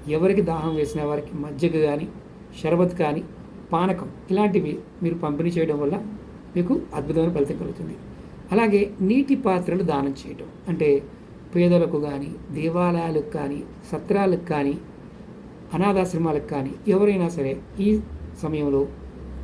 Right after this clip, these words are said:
మనం నీటికి సంబంధించిన పాత్రల్ని దానం చేయవచ్చు,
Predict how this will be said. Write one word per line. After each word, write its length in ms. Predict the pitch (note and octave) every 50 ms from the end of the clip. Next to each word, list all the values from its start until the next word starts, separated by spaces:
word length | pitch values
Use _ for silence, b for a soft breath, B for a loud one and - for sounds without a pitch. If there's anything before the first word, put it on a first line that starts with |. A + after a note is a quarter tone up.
| - - - - -
మనం 260 | F3+ D#3+ D#3 D3+ - - - - - - - - D3+ D3+ D#3+
నీటికి 360 | F#3+ A#3 A#3+ A3+ B3+ A3 G#3
సంబంధించిన 480 | - E3 D#3+ D#3 D#3 D3+ C#3+ E3+ D3
పాత్రల్ని 520 | - - D#3+ D#3 D3+ - D3+ C#3+ E3 B3+ - - - - - F#3
దానం 220 | D#3+ D#3 D3 C#3
చేయవచ్చు, 460 | C3 B2+ - E3+ - - - - -